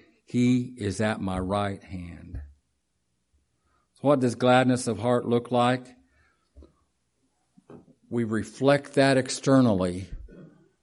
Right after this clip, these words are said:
from what is internal. Finally, turn to Matthew chapter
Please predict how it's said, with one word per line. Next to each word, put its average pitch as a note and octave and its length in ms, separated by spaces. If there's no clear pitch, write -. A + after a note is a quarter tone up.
from G#2+ 200
what A#2 200
is G#2+ 440
internal. F#2 720
Finally, D#3 380
turn F#3 180
to F3 80
Matthew D3+ 380
chapter C3 480